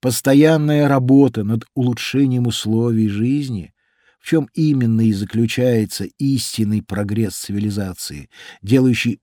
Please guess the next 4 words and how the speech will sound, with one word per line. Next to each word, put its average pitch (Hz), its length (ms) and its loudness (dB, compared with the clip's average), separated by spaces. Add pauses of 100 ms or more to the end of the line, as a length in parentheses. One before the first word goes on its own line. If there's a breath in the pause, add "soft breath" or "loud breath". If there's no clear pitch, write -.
жизнь 117 440 4 (460)
всё - 380 0
более 120 640 4 (100)
обеспеченной, 117 1120 -4